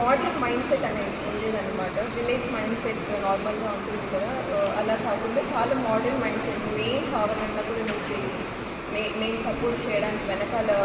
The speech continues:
ఉంటాం మేము అనేసి చాలా సపోర్ట్ ఇచ్చారు. And, uh, దానికి నేను చాలా కృతజ్ఞతగా ఫీల్ అవుతున్నాను.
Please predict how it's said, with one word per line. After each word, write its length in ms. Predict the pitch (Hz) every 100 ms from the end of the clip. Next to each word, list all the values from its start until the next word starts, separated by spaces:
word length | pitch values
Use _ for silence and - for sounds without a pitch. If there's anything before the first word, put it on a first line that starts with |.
| 190 190
ఉంటాం 240 | 196 - 196 -
మేము 260 | 190 - 196
అనేసి 280 | 196 214 - -
చాలా 300 | 190 190 208 208 208
సపోర్ట్ 300 | 208 214 196 202
ఇచ్చారు. 320 | - 180 175 - - - - 190 190
And, 220 | 190 190 190
uh, 100 | 185 180 - -
దానికి 340 | 202 208 214 233
నేను 160 | 220 226
చాలా 300 | - 254 240 233
కృతజ్ఞతగా 840 | 226 226 220 220 220 202 202 214 233 226
ఫీల్ 200 | 208 208
అవుతున్నాను. 460 | 202 190 185 180